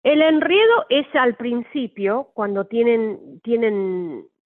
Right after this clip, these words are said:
eh, los plazos que tienen que hacer. Por ejemplo, eh, las personas al cumplir sesen-, sesenta y cinco años tienen tres meses antes de los sesenta y cinco años,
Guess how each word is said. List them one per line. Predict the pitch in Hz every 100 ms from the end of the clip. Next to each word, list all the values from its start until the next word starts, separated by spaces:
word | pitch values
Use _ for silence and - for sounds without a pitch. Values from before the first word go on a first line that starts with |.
| -
eh, | 170 165 160
los | 185 -
plazos | 233 226 220 - 180
que | - 180
tienen | 208 196 185
que | 170
hacer. | 170 202 185
Por | 190 180
ejemplo, | - 196 185 190 180 170 _ _ _ _
eh, | 185 175 170 165
las | 160 175
personas | - 185 175 247 240 247 247 _ - -
al | 196 185
cumplir | 196 190 240 277 285
sesen-, | 285 277 240 - _ _
sesenta | 220 208 208 202
y | 202
cinco | 254 254 254 247 208
años | 190 196 202 -
tienen | 226 208 196 190 -
tres | 254 294 285
meses | 285 269 269 262 _ -
antes | 196 247 262 277 226
de | 214
los | 196
sesenta | - 180 202 190 190
y | 180
cinco | 226 240 247 220
años, | 175 165 170